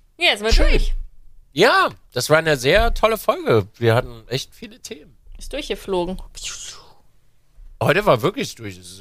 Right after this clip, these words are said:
Speaker 1: Ja,
Speaker 2: wirklich
Speaker 1: wirklich.
Speaker 2: durchgeflogen,
Speaker 1: Ja.
Speaker 2: ja.
Speaker 1: Ja.
Speaker 2: <clears throat> Ich find das auch immer schön, dass so unsere inneren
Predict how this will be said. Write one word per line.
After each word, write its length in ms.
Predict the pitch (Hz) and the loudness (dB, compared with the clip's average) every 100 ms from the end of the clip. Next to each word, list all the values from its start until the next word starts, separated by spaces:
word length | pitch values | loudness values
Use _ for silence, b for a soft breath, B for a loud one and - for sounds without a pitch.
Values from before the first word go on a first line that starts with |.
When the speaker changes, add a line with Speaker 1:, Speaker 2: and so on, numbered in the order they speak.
| 202 | -2
Speaker 1:
Ja, 160 | 202 | 0
Speaker 2:
wirklich 220 | 185 202 135 | 0 -2 -4
Speaker 1:
wirklich. 120 | 196 | -4
Speaker 2:
durchgeflogen, 540 | 101 95 - 87 87 | -6 -6 -6 -6 -2
Speaker 1:
Ja. 240 | 107 101 - _ _ _ _ _ _ - | 0 0 -6 _ _ _ _ _ _ -4
Speaker 2:
ja. 80 | 226 | -2
Speaker 1:
Ja. 160 | 185 220 196 | 0 0 0
Speaker 2:
<clears throat> 140 | 113 | -2
Ich 140 | 90 - | -2 0
find 160 | 196 | 2
das 100 | 202 | 2
auch 140 | 160 151 | 0 0
immer 140 | 123 | 0
schön, 260 | - 156 156 | 2 0 0
dass 160 | 135 | 0
so 180 | 123 113 | 2 2
unsere 400 | 98 113 120 104 104 | 2 -2 -4 -2 -2
inneren 800 | 131 185 156 117 117 113 107 | -2 0 0 2 -2 -4 -16